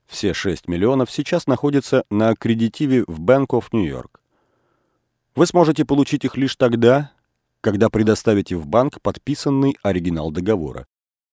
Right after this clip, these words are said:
Вам это понятно?» Кригер судорожно кивнул. «А раз вы настолько понятливы,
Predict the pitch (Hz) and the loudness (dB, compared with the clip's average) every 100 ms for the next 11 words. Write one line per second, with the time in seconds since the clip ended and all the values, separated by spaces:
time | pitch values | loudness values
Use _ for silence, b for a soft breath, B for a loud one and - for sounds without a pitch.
0 | _ 65 80 76 - - 76 76 98 151 | _ -10 -8 -8 -10 -12 -10 -4 -2 -2
1 | - 71 _ _ _ _ _ _ _ _ | -6 -16 _ _ _ _ _ _ _ _
2 | _ _ _ _ _ - 92 98 117 139 | _ _ _ _ _ -10 -6 -2 0 0
3 | - _ - - 90 85 80 101 - 131 | -4 _ -16 -8 -6 -4 -2 -4 -2 -4
4 | 69 58 - _ _ _ _ _ _ _ | -6 -10 -20 _ _ _ _ _ _ _
5 | _ _ _ _ _ - 104 104 98 101 | _ _ _ _ _ -2 2 2 0 -2
6 | 95 104 98 98 - 95 101 113 - 151 | -2 -2 -2 -4 -2 0 2 0 -2 -6
7 | 127 104 | -10 -16